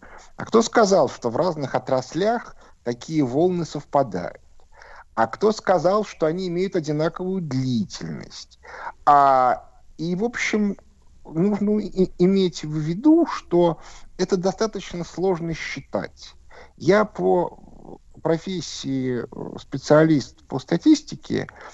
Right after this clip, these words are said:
и я очень хорошо понимаю, что даже если у вас есть приличные данные, то вы не всегда можете точно всё вычислить. Но я приведу очень простой пример. В С С С Р статистика была перекрёстная. Ну, то есть,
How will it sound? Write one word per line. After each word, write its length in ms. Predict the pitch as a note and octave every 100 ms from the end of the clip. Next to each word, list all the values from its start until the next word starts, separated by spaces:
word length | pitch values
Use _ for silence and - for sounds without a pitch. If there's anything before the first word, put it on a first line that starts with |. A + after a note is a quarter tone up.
| - -
и 100 | D3
я 160 | A#3+
очень 180 | E4 -
хорошо 300 | A3 G#3 G#3
понимаю, 580 | - F#3+ F#3 C3+ G2 F2+
что 180 | - A#2
даже 320 | D3 G#3+ F#3
если 280 | F#3+ - F3+
у 40 |
вас 280 | F3+ F3+ -
есть 260 | A#3 C#4 -
приличные 840 | D3 D3+ D3 B2+ - - G2 F#2+
данные, 640 | G2 G2 F2 D#2 B1+ - - - - -
то 100 | -
вы 160 | C#3+ G#3+
не 140 | G#3+
всегда 460 | F3+ - E3 E3 G3+
можете 520 | F3 F3 E3 D3+ -
точно 460 | C#3+ E3 D#3 - C#3
всё 240 | - -
вычислить. 520 | C3 A2+ G#2 - -
Но 60 | C3+
я 140 | F#3
приведу 560 | F3+ - D3 C#3+ D#3 D#3+
очень 420 | C#3+ - B2+ A#2+ - - _
простой 600 | - C3 - - C3 A#2 - -
пример. 500 | B2+ C3 F#2+ - - - - - -
В 160 | C#3
С 60 | D#3+
С 120 | -
С 60 | -
Р 280 | F#4 F4+ - - - - -
статистика 720 | - - F3 C4 B3+ - -
была 340 | D3 C#3+ F3+ F#3 - -
перекрёстная. 1000 | F#3 F#3 F3+ D#3 C#3 G2 - - D2 -
Ну, 140 | F2+ C3
то 160 | G3+
есть, 320 | F#3+ D3+ -